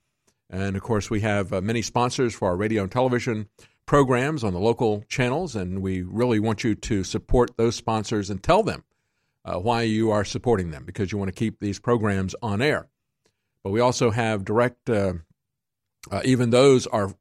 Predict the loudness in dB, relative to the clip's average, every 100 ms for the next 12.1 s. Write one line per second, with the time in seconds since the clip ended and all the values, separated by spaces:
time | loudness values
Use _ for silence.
0 | _ 2 2 2 0 -2 -2 -8 -10 -8
1 | -6 0 0 0 -2 -4 -8 -8 -6 -6
2 | -2 -2 -2 -4 -2 -2 -2 -2 -2 -2
3 | -2 -2 -4 -4 -6 -4 -2 -2 -2 0
4 | 0 0 -6 _ _ _ _ -2 -2 4
5 | 6 6 2 -2 -2 -2 4 6 6 4
6 | 0 -2 0 2 4 2 2 2 4 2
7 | 0 2 2 2 2 4 2 2 2 2
8 | 2 -2 -12 -2 2 2 2 -2 -6 -16
9 | _ _ _ -4 -2 0 2 2 2 2
10 | 2 2 0 -6 -2 0 2 4 2 0
11 | -4 0 2 2 2 2 2 0 -2 -2
12 | -4